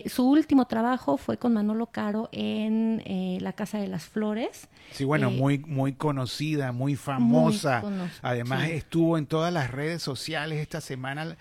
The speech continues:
Speaker 2: la industria mexicana, la verdad, la lloró.
Speaker 1: La lloramos. ¿Y saben por qué? Porque es el perfecto ejemplo de la renovación,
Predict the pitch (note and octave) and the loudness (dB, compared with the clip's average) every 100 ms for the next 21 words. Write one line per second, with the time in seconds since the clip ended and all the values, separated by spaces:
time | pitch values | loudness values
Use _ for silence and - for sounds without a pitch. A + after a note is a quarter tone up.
0 | - - - C3+ C#3 C#3+ D3+ D#3+ F3 F3 | -20 -14 0 0 2 2 2 2 0 0
1 | D#3 B2+ B2+ - C3+ C3 D3+ D#3 - A#2+ | 0 0 -2 -4 -4 -2 -4 -4 -6 -6
2 | A#2 A#2 B2 B2+ - D#3+ D3+ C#3 A2+ A#2 | -4 -4 -4 -4 -4 2 4 4 2 0
3 | A2 G#2+ G2+ - _ _ _ _ _ - | 0 0 -2 -8 _ _ _ _ _ -18
4 | - B3 G#3+ G#3+ G3 G3+ A3+ G#3 - - | 0 6 6 6 0 2 2 0 -4 -16
5 | - - - B3 - C#4 E4 F4+ - - | -18 -20 -6 -2 2 4 4 2 -2 -16
6 | - G3+ A#3 - C4 B3+ - C4+ - C4 | -14 -6 -6 -4 -6 -6 -6 -8 -4 -4
7 | B3+ - - B3+ - C4+ A#3+ - D4 C#4+ | -4 -6 -2 -2 0 -2 -2 -2 -2 -2
8 | - D4+ D4 - A3 - - B3+ B3 B3+ | -6 -6 -6 -6 -8 -6 -2 0 0 -2
9 | B3 G#3+ G3+ F#3 G3 G3 G3 G3 F3 - | -2 -2 -4 -6 -6 -4 -4 -6 -8 -6
10 | A3 G3+ G3 | -2 -2 -4